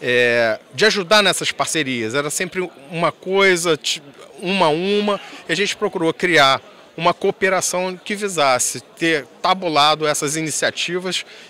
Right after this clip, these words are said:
e facilitar essa, essa, essas parcerias internacionais entre as empresas de T I.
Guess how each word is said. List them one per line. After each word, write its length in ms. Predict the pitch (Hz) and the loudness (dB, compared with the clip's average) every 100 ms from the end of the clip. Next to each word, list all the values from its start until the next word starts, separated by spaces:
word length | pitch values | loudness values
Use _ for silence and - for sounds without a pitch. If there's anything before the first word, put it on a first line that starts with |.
| - | -12
e 80 | |
facilitar 760 | 180 196 - 196 170 - 143 143 | -2 0 0 -2 -4 -2 0 0
essa, 320 | 139 - 135 | -2 -2 -2
essa, 560 | 131 131 - 139 127 117 | 0 -2 -2 -2 0 0
essas 280 | 117 - 131 | -2 -4 -4
parcerias 640 | - 147 - 147 135 143 | -4 -2 0 0 0 -2
internacionais 720 | 139 127 135 135 127 131 127 131 | -4 -6 -8 -6 -8 -4 -2 -2
entre 180 | 135 131 | -4 -6
as 140 | 120 | -4
empresas 420 | 131 120 127 120 | -6 -6 -6 -4
de 120 | 120 | -8
T 120 | - 135 | -4 -4
I. 180 | 90 | -4